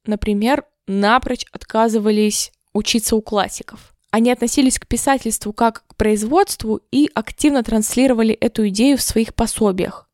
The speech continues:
делая упор на технику и трудолюбие. А вот организация раб,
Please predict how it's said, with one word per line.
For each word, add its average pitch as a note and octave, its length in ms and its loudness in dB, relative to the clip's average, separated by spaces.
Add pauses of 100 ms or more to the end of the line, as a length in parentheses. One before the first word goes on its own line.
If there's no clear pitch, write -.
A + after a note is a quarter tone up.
делая A3 320 2
упор B3 480 0
на G#3 180 -2
технику B3 640 -4
и A3+ 300 0
трудолюбие. G#3+ 840 0 (1120)
А A3 60 0
вот A3+ 180 2
организация A3+ 720 0
раб, D#4+ 400 -2